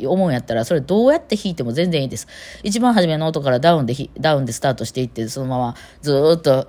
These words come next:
あの、弓の順番で弾いていくっていうのでいいです。全然。<laughs> あの、全然いいです。うん。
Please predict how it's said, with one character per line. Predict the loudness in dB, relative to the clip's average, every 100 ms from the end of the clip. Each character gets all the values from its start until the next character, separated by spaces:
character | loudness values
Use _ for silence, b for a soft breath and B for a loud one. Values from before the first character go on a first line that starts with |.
| -4
あ | -2
の、 | -2 -4 -6 -6
弓 | -4 -2 0
の | -2 -2
順 | -2 -2
番 | -2 -2
で | -2
弾 | -4
い | -4
て | -2
い | -4
く | -4
っ |
て | -8 -6 -4
い | -2 -2 -4
う | -6 B B -8
の | -4 -2
で | 0 -2 -2
い | -4
い |
で | -4
す。 | -8 -12 -16 -18 -12
全 | -8 -8
然。 | -8 -12 B B -2 2 2 2 2
<laughs> | -2 -2 0 -2 -4 -6 -6 -2
あ | 0 2
の、 | 2
全 | 2 2 4
然 | 4 2
い |
い |
で | 0
す。 | -6 -10 -6
う |
ん。 | -4 -4